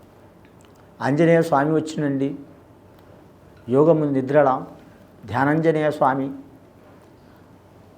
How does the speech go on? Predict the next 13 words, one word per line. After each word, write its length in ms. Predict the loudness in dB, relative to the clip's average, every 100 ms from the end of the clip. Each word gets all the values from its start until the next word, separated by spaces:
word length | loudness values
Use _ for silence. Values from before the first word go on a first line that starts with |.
| -20 -20 -20 -12
ముఖ్యంగా 400 | -10 -4 0 4 4
ఈ 40 | 4
కన్యా 220 | 0 2 4
రాశి 220 | 4 4 2
వారి 140 | 4 4
జాతకంలో 440 | 2 0 -4 -2 -2
చూడాలంటే 420 | 2 2 2 -2 -2
మాత్రం 220 | -4 -2 2 4
ఆదాయం, 280 | 4 2 0
ఖర్చు 320 | -6 -8 -4 -4 -2
చూడాలంటే 420 | 2 2 2 -2 -4
మాత్రం 220 | -4 -8 -10 -14 -20 -20 -20 -20 -20 -20 -20 -20 -8
ఆదాయం 360 | 0 4 6 4